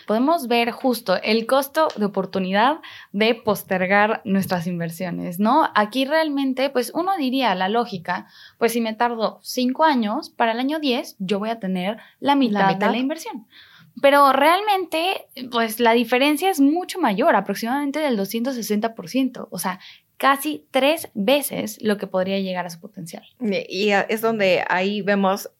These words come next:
Speaker 2: claramente la importancia. Si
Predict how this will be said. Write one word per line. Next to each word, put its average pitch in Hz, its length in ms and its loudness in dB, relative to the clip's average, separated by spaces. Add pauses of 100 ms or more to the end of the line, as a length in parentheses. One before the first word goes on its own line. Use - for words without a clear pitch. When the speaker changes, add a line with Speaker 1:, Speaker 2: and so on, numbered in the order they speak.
(120)
Speaker 2:
claramente 208 600 4
la 180 80 2
importancia. 190 800 0 (300)
Si 240 580 2